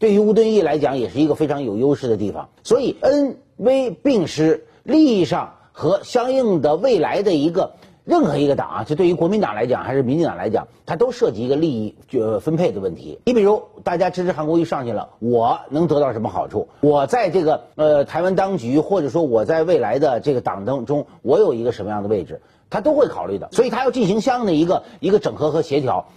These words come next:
这其实是吴敦义要干的一个事。但是从目前来看，国民党啊，往往啊，我们老说内，内斗内行，在这个，这个关键时刻，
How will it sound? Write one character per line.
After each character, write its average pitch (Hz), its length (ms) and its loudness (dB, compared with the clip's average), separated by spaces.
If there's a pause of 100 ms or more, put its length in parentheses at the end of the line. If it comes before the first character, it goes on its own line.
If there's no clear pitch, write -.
这 311 120 2
其 - 140 0
实 196 120 4
是 170 100 0
吴 139 140 2
敦 156 160 2
义 156 40 2
要 143 140 2
干 131 180 -6
的 101 60 -10
一 101 40 -10
个 104 60 -2
事。 - 260 -6
但 277 140 0
是 220 60 -2
从 214 140 0
目 302 180 2
前 170 220 -4
来 185 120 -2
看， 165 300 -6
国 208 120 4
民 294 140 0
党 208 180 -2
啊， 110 260 -6 (480)
往 175 280 -2
往 98 240 -2
啊， 98 240 -6 (240)
我 - 80 -6
们 190 100 2
老 135 100 -2
说 156 100 -4
内， 214 180 4
内 214 260 2
斗 151 200 0
内 156 160 0
行， 90 320 -10
在 220 180 -2
这 220 80 2
个， 254 120 2
这 262 260 -2
个 202 180 4 (260)
关 302 200 2
键 240 180 2
时 147 160 -6
刻， 165 280 -4